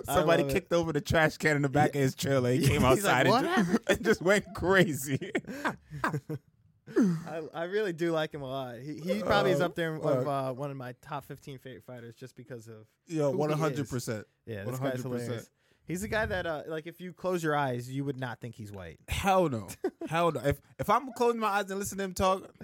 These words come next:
Speaker 1: that's a brother. That is a man of my
Speaker 2: <laughs>
Speaker 1: kin. Immediately, I'm like, "Nah, that's my dude." Right?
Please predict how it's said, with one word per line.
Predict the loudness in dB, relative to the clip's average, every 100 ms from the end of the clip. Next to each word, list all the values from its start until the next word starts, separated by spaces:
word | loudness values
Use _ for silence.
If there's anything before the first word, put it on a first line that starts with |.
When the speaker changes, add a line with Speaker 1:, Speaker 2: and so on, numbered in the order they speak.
| -14
Speaker 1:
that's | -2 0 2
a |
brother. | 6 6 6
That | 2
is | 4
a | 4
man | 6 6 6
of |
my | 4 4
Speaker 2:
<laughs> |
Speaker 1:
kin. | 2 0 2 0 -2
Immediately, | 0 2 4 2 2 0
I'm | 2
like, | 0 0
"Nah, | -2 0
that's | -2
my | -2 -2
dude." | 0 0 0 -6 -20 -18 -12
Right? | -2 0 0